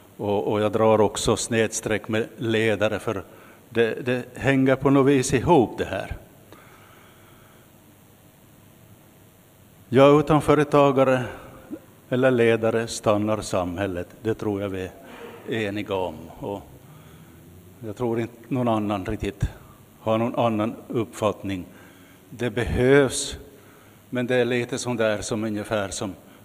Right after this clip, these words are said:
katten släpar in. Det tyvärr är det både så i, i många offentliga sammanhang. Ja, har vi någon annan åsikt? Men det tror jag inte vi har.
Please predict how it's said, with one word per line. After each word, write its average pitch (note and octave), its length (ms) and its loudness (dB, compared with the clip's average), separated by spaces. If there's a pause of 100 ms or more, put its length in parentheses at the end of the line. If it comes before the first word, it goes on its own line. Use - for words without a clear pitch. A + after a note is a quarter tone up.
(100)
katten G#2 440 -6
släpar F2+ 480 -6
in. D#2+ 260 -14 (300)
Det G2 300 -10 (460)
tyvärr G2+ 360 -2
är G#2+ 60 -2
det G2 180 -2 (220)
både G2+ 240 -4
så G2 260 -4
i, G#2 200 -8 (760)
i F3 140 -8
många B2+ 320 2
offentliga A2+ 720 0
sammanhang. G2+ 760 -2 (3750)
Ja, G2 300 2 (120)
har A#2+ 240 0
vi B2 80 -2
någon C3 180 2
annan C3 320 4
åsikt? F#2 400 -4
Men A2+ 120 -2
det A#2+ 120 -4
tror B2 260 0
jag A#2+ 100 2
inte F#2 180 -6
vi G#2+ 80 -2
har. E2+ 320 -4